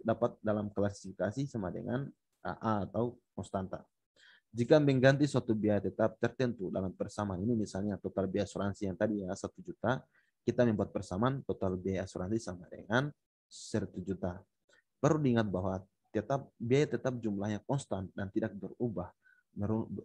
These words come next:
menurut perubahan tingkat produksi. Ya, sekalipun banyak kecil atau bagaimana, tetap biayanya tetap konstan,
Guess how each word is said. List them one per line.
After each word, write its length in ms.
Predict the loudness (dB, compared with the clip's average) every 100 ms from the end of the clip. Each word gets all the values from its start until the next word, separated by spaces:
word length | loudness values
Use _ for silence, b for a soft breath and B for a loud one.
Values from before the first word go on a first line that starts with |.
| -6
menurut 320 | -2 0 0
perubahan 420 | 0 -2 0 -4 -4
tingkat 240 | -8 -8
produksi. 480 | -8 -10 -10 -12 -4
Ya, 160 | -2 -2
sekalipun 560 | -2 -2 -2 -4 -6
banyak 320 | -2 -2 -2
kecil 560 | -4 -10 6 10 10 8 0 _ _ _ _
atau 140 | -6
bagaimana, 560 | -2 0 0 0 2 2
tetap 240 | 2 4 4
biayanya 560 | 6 6 6 4 4 2
tetap 240 | 0 -6 -6
konstan, 540 | -6 -4 2 2 2